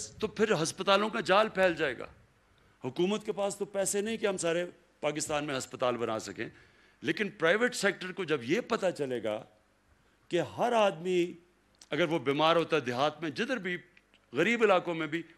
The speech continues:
उसके पास हेल्थ कार्ड होगा, वो पैसे दे सकेगा। आप इंशाल्लाह देखेंगे कि ये हेल्थ कार्ड नहीं है, ये पूरा हेल्थ सिस्टम आ रहा है पाकिस्तान में।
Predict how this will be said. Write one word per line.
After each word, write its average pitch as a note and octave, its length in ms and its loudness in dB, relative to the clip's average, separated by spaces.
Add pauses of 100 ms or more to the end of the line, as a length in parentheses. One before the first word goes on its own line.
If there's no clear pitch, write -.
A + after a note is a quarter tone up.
उसके D#3+ 220 -8
पास D#3 400 -2 (340)
हेल्थ F#3+ 240 2
कार्ड A3+ 300 4
होगा, D3 400 0 (760)
वो D3 80 -2
पैसे F3+ 380 2
दे A#3 160 2
सकेगा। D#3 580 0 (640)
आप D3 200 0
इंशाल्लाह D3 460 -2
देखेंगे C#3 560 -4
कि B2+ 120 -10
ये B2 160 -2
हेल्थ A#2+ 220 -4
कार्ड B2+ 300 -2
नहीं C3+ 140 -4
है, F3 160 -8 (320)
ये F3 80 -8
पूरा A#3+ 300 -6
हेल्थ F3+ 260 -2
सिस्टम A#3 420 -2
आ F3+ 100 -2
रहा E3+ 120 -2
है D3 140 -4
पाकिस्तान A#2+ 460 -10
में। - 140 -18